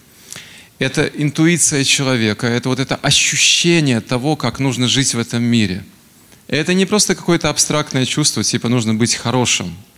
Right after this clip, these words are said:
Нет, еще раз хочу повторить. Нравственность — это ощущение реальности. Ощущение, как нужно действовать в этом мире для того, чтобы быть счастливым и успешным.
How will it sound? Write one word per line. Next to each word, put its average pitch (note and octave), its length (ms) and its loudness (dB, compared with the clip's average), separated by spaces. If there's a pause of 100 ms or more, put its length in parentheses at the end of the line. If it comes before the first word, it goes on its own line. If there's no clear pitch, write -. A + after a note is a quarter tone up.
Нет, A#2+ 220 0
еще C3 180 0
раз A#2 140 0
хочу A2 200 -4
повторить. G2 520 -6 (680)
Нравственность — E3+ 760 0
это C3+ 240 0
ощущение D3+ 760 2
реальности. B2 840 2 (920)
Ощущение, D#3 640 2
как C#3+ 260 -2
нужно C#3 280 2
действовать B2+ 520 2
в G#2+ 40 0
этом G#2+ 240 0
мире A#2+ 360 2
для A2 100 -2
того, A2 180 0
чтобы A2 240 -6
быть A2 240 2
счастливым B2+ 560 2
и A2+ 40 2
успешным. - 680 -2